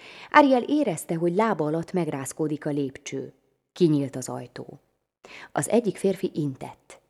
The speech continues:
Kifelé. Ariel leugrott, az idegenek követték. A fiú csodálkozva nézett körül. Kör alakú,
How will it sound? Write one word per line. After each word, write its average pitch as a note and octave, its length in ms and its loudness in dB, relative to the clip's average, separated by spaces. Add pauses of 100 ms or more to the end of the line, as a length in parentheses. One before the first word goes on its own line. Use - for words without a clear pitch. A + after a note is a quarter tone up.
(400)
Kifelé. C3+ 560 0 (1000)
Ariel C4+ 320 8
leugrott, G3+ 760 2 (280)
az F3 200 4
idegenek F3 520 4
követték. B2+ 760 -4 (680)
A F3+ 100 4
fiú D#4+ 280 6
csodálkozva C#3+ 580 2
nézett C#3 360 -2
körül. B2+ 420 -4 (580)
Kör F3+ 220 12
alakú, F3 540 6